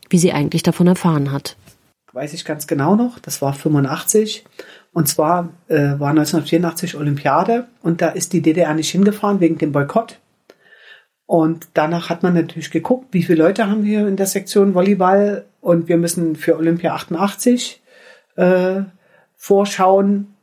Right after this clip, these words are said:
Speaker 2: Und da hat man einfach ein Tabula Rasa gemacht. Da wurden wir, wir waren, wir waren fünf Mann oder sechs Mann, die wir dann, die dann gleich nach Hause geschickt wurden, für, für die es vorbei war bei Dynamo mit Volleyball.
Speaker 1: Einfach so?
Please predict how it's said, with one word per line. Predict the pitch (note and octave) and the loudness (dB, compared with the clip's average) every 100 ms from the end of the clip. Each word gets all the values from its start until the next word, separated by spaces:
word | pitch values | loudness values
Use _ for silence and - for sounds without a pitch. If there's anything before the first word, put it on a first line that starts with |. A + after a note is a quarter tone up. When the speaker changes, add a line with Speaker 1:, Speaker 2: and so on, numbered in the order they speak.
| _ _ - | _ _ -4
Speaker 2:
Und | F3+ E3 | -2 0
da | D#3 | -4
hat | E3 | -4
man | F3 | -2
einfach | E3+ F3 E3+ | -2 -2 -6
ein | F3+ | -6
Tabula | F3 E3+ F3+ D3+ | -4 -2 2 2
Rasa | C#3+ F#3+ A3 | 2 0 2
gemacht. | G3 F#3+ F#3 | 0 0 0
Da | D#3+ | -2
wurden | D3+ E3+ E3+ D#3 | 0 0 -2 -2
wir, | F3+ F#3 E3 | 2 2 2
wir | D#3 | 0
waren, | D3+ D#3+ | 0 0
wir | E3+ | 0
waren | E3+ | 0
fünf | E3+ G3+ G3 | 2 0 0
Mann | F3 F3 | 0 0
oder | D#3 D#3 | -2 -2
sechs | F3+ F3 E3 | -2 -2 -2
Mann, | E3 | -2
die | E3+ D#3 | 0 0
wir | D3+ | 2
dann, | D#3 D#3 | 0 0
die | D#3+ | 0
dann | D#3 | 2
gleich | D3+ D3 D3+ - _ _ _ - | 2 0 -2 -10 _ _ _ -4
nach | D#3+ C#3+ | -2 0
Hause | D3 E3 | -2 -4
geschickt | C#3+ - C#3 | -4 -8 -4
wurden, | C3+ B2+ B2+ _ - | -2 -2 -6 _ -4
für, | - C3+ - _ | 0 0 -4 _
für | E3 | -2
die | D3+ | 0
es | D3+ | -4
vorbei | - D3 C#3 C#3 | -2 -2 0 -2
war | C#3 C3 - _ | -4 -8 -14 _
bei | C3+ | -4
Dynamo | C3 C3 B2+ C#3 C3+ | -4 -6 -10 -12 -12
mit | D3 | -14
Volleyball. | - B2+ B2+ - C3+ - _ - - | -14 -14 -14 -12 -8 -8 _ -18 -6
Speaker 1:
Einfach | - F3 G3 | -2 0 0
so? | F3 D#3+ C#3+ | 0 0 0